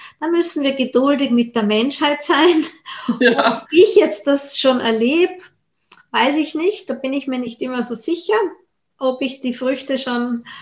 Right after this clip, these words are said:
Speaker 1: reif dann sehe noch in diesem Leben. Aber ich denke, ich tue mein Bestes, einfach dazu beizutragen.
Speaker 2: Genau, für die nächste Generation. Äh,
Speaker 1: Genau.
Speaker 2: das, das sehe ich auch so. Also ich finde, meine Kinder, ich habe ja zwei Mädchen,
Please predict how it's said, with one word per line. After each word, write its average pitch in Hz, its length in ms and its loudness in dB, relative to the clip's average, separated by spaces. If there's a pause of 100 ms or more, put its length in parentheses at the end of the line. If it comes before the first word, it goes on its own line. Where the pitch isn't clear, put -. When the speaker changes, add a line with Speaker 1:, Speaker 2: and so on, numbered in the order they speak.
(220)
Speaker 1:
reif 226 540 0
dann 226 200 0
sehe 254 420 -2
noch 294 240 0 (500)
in 277 80 -8
diesem 269 300 -4
Leben. 247 360 -2
Aber 233 300 -4
ich 226 220 -4
denke, 220 360 -6
ich - 140 -20
tue 240 100 -6
mein 220 200 -2
Bestes, 220 440 -4
einfach 208 320 -6
dazu 208 320 -8
beizutragen. 208 800 -14 (220)
Speaker 2:
Genau, 165 340 -4 (220)
für - 180 -2
die 175 100 0
nächste 165 360 -2
Generation. 170 580 -2 (160)
Äh, 170 120 -2
Speaker 1:
Genau. - 220 -6
Speaker 2:
das, 175 220 -10
das 202 160 -2
sehe 277 100 4
ich 240 140 2
auch 196 160 6
so. 180 160 -2
Also 165 200 0
ich 190 140 0
finde, 240 360 2 (540)
meine 214 260 0
Kinder, 233 260 2
ich 214 120 -2
habe 196 140 0
ja 196 80 -2
zwei 190 200 -4
Mädchen, 185 640 -6